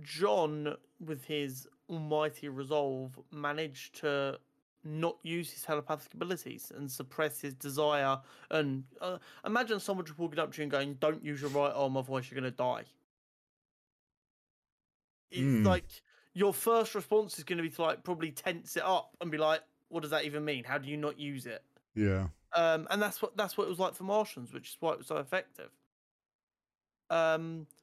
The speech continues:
Speaker 1: but he did manage to suppress his desire or natural urges to use it, but as a result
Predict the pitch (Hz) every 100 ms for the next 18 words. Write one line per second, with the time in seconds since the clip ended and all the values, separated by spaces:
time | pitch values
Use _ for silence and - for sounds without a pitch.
0 | _ _ _ 196 185 175 214 214 202 190
1 | - - - - 151 127 - 151 135 131
2 | 151 135 143 139 143 151 151 143 139 135
3 | 131 _ _ _ _ _ 151 147 - -
4 | 156 143 135 - 156 151 147 139 135 -
5 | 139 156 160 123 117 127 _ _ _ _
6 | _ _ - 147 143 - _ _ _ _
7 | _ _ _ _ _ _ _ _ _ 175
8 | 165 156 147 160 165